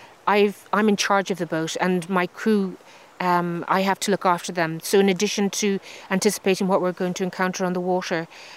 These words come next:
I'm thinking about everything as we set out.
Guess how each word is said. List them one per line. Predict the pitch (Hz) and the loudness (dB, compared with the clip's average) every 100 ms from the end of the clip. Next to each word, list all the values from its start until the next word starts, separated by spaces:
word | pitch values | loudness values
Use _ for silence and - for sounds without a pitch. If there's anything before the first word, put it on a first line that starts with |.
| - - - | -20 -10 -2
I'm | 180 185 | 0 0
thinking | - 202 196 | -2 0 2
about | 180 175 170 | 2 0 0
everything | 185 185 - 170 170 | 2 0 0 -4 -4
as | - | -4
we | 170 | -6
set | - 175 170 | -2 -2 0
out. | 170 170 - | 0 0 -6